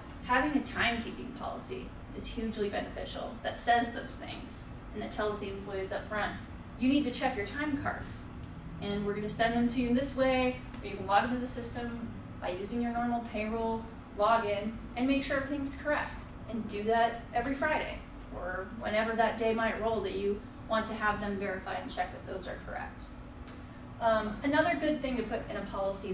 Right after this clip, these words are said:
like that is to require that employees actually have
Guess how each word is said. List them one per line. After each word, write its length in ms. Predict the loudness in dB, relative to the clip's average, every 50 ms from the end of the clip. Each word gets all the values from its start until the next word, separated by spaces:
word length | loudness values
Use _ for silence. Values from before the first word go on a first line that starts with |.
| -2
like 240 | -2 -4 -4 -4 -4
that 240 | -4 -2 -2 -4 -4 -8 -10 -12 -2 4
is 340 | 4 4 4 4 0 -2 -4
to 340 | 2 4 4 6 6 4 2 -2 -6 -10 -12 -12 -12 -12 -12 -14 -14 -14 -14 -14 -8 -4
require 520 | -4 -4 -4 0 2 4 6 6 6 6
that 180 | 4 2 2 2
employees 520 | 0 -2 -2 -2 0 2 2 2 0 -2 -4
actually 500 | -4 -4 -2 -2 -4 -6 -2 -2 -2 -2
have 500 | -2 -4 -2 2 2 4 4 4 2 0